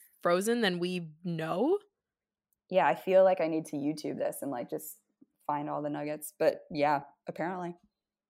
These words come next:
Speaker 1: So this is what we're watching again tonight after we do <laughs> that.
Speaker 2: Frozen, we got Little
Speaker 1: You're
Speaker 2: Mermaid,
Speaker 1: kidding.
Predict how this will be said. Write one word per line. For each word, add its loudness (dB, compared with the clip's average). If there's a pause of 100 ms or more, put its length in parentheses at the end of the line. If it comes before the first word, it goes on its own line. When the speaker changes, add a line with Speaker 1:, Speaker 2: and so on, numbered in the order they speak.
(400)
Speaker 1:
So 0
this -2
is -4
what 0
we're 0
watching -2
again -10
tonight -12
after -12
we -10
do -8
<laughs> -4
that. 4 (360)
Speaker 2:
Frozen, -2
we 0
got 6
Little 8
Speaker 1:
You're 6
Speaker 2:
Mermaid, 6
Speaker 1:
kidding. 6